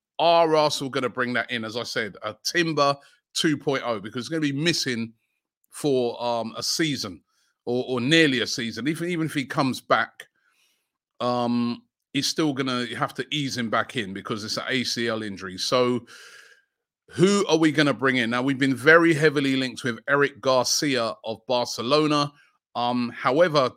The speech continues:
to Mundo Deportivo reporting today that, uh, Xavi, the manager of Barcelona, of course, is not keen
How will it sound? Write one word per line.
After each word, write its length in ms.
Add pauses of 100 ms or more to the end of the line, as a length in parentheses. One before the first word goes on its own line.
to 300
Mundo 420
Deportivo 880
reporting 460
today 440 (480)
that, 220
uh, 220
Xavi, 520
the 80
manager 440
of 100
Barcelona, 560
of 120
course, 420
is 180
not 320 (220)
keen 500